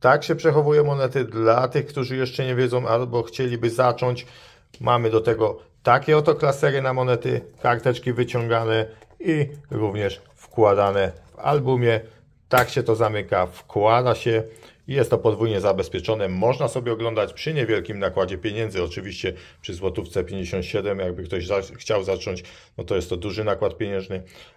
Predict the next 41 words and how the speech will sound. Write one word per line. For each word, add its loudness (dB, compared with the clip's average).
ale 2
można 0
zacząć -2
od -6
tych -6
niskich. -4
W -20
tym 2
sklepie, 2
który -2
tu -6
widzicie, 0
link 0
do 2
sklepu 0
poniżej, 0
li-, -6
S 0
Numismatyka, -2
dziesięć -4
procent -6
zniżki -8
na -4
kod -4
zakapiel -2
dwa 0
tysiące -6
dwadzieścia -4
dwa -2
do 4
końca -2
roku -4
wielokrotnego -2
użytku. 0
Jest 2
to 2
dobra 2
forma 0
ucieczki -4
przed 2
inflacją 0